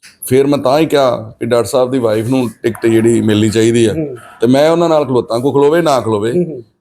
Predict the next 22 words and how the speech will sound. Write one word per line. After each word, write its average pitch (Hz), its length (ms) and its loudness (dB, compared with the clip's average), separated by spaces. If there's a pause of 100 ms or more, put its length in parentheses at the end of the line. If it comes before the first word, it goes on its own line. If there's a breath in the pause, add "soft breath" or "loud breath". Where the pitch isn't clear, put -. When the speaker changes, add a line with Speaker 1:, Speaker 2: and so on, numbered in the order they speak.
(140)
Speaker 1:
ਮੈਂ 139 260 0
ਖਲੋਤਾ, 139 380 0
ਮੇਰਾ 156 240 2
ਧੜਾ 131 280 0
ਖਲੋਤਾ, 120 380 -2
ਮੇਰਾ 151 240 0
ਸਾਰਾ, 139 460 0
ਸਾਰਾ 117 360 -2
ਏਰੀਆ 117 320 -2
ਖਲੋਤਾ 107 340 -6
ਵਾ। 113 300 -2 (160)
ਤਰਨਤਾਰਨ 120 360 -2
ਸ਼ਹਿਰ 131 260 0
'ਚੋਂ 151 180 -2
ਵੀ 156 60 0
ਆਪਾਂ 127 200 0
ਵੋਟ 120 260 0 (220)
ਦੇਵਾਂਗੇ 117 420 0
ਡਾਕਟਰ 110 140 -2
ਸਾਹਿਬ 104 240 -4
ਨੂੰ। 107 100 -4
Speaker 2:
ਹੂੰ। 117 80 -8